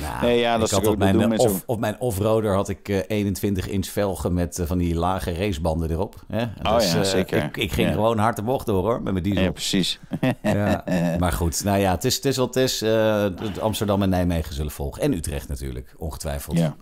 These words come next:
Speaker 1: Als het maar ergens, eh, als ze ergens de auto's kunnen pesten, dan is het daar. Eh, nou, dan hebben we ook nog een stukje Formule één natuurlijk. De R B twenty, toch waar wij Nederlanders het meest naar uitkijken en keken. Hij is gepresenteerd.
Speaker 2: Ja.
Speaker 1: Ja, en hij heeft
Speaker 2: Ja,
Speaker 1: ze-
Speaker 2: ik was vooral benieuwd of,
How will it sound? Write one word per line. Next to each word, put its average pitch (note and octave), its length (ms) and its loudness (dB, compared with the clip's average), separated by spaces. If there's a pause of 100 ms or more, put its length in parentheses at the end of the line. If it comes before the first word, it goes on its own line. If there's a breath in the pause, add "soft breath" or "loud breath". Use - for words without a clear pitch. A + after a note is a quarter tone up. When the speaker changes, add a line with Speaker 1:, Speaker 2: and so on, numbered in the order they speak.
Speaker 1:
Als - 160 -8
het - 80 -14
maar - 120 -12
ergens, F2 400 -6
eh, E2+ 340 -4
als F2 120 -8
ze - 80 -6
ergens F#2 280 -4
de A2 60 -4
auto's G2 280 -6
kunnen F#2 180 -4
pesten, - 400 -4
dan G2 200 -2
is E2+ 120 -4
het A1 100 -12
daar. A1 240 -6 (760 loud breath)
Eh, D3+ 120 2
nou, D#3+ 1000 4
dan E3 160 2
hebben D#3 180 0
we D3+ 60 2
ook D3+ 80 2
nog C#3+ 100 2
een G2 60 -2
stukje - 280 -4
Formule B2 300 4
één D#3 160 4
natuurlijk. C3 540 2 (140)
De C3 80 2
R C#3+ 160 4
B C#3 120 0
twenty, E3 640 4 (280)
toch C3 160 0
waar C3 120 4
wij C3 120 4
Nederlanders C3+ 480 2
het G#2 80 -4
meest B2 240 0
naar A2 80 2
uitkijken A2 540 0
en F#2+ 120 -2
keken. A#2 460 0
Hij C3 100 0
is C#3 100 0
gepresenteerd. B2 840 -2 (480)
Speaker 2:
Ja. G2+ 300 0 (160)
Speaker 1:
Ja, A#2+ 320 -2
en - 60 -6
hij G2+ 100 2
heeft G#2 120 0
Speaker 2:
Ja, A2 60 2
Speaker 1:
ze- G#2+ 60 2
Speaker 2:
ik C3+ 80 0
was C3+ 200 0
vooral D#3+ 220 2
benieuwd C#3+ 280 2
of, G#2+ 180 -2